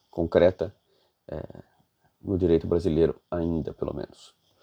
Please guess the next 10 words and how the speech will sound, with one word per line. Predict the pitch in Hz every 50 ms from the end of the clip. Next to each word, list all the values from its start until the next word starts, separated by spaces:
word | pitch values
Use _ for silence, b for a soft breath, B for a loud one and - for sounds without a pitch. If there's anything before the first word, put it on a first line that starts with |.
| b b b b b b b b b b b b b b b b b b b b b b _ _ _ _ _ _ _ _
Para | 302 294 269 240
que | - 165
o | 123
crédito | - - 104 92 92 87 - _ -
contido | _ - 131 110 95 - 107 101 98 107
na | 110 101
cártula | 92 _ _ 95 90 85 - _ - 80 80 78 76 - _ _ _ _ _ _
possa | _ - 202 208 - 131
ser | - - 123 107
exigível, | 113 120 110 104 92 85 90 113 113 87 87 82